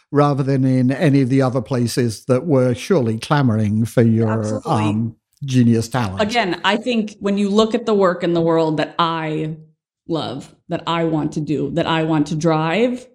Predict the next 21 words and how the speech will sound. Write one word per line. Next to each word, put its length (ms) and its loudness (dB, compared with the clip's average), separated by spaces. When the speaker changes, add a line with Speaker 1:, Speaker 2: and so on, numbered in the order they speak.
Speaker 2:
it 200 -2
comes 300 0
from 160 -4
P 140 -4
R. 260 -12
I 80 6
will 120 2
say 140 2
too, 180 2
it's 180 -2
challenging 600 0
being 300 2
an 80 -2
advertising 640 -2
creative, 360 -2
growing 280 2
up 120 -4
as 140 0
an 60 0
advertising 520 -2
creative, 640 -2